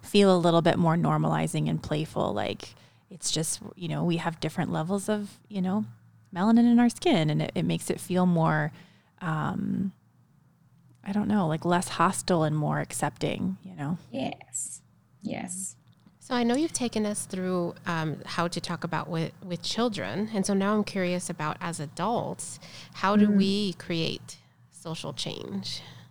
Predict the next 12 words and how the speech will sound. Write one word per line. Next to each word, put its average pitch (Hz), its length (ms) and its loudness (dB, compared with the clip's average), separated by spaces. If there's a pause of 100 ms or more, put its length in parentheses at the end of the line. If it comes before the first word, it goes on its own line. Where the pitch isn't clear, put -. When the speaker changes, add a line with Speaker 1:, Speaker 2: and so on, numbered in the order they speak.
(1900)
Speaker 2:
How 240 80 6
do 254 80 8
we 262 160 6
create 208 300 2
social 214 300 2
change? 180 440 2
That's 226 200 2
a 285 40 6
good 226 180 4
question. 190 580 4
Um, 190 520 6 (1080)
I 233 840 8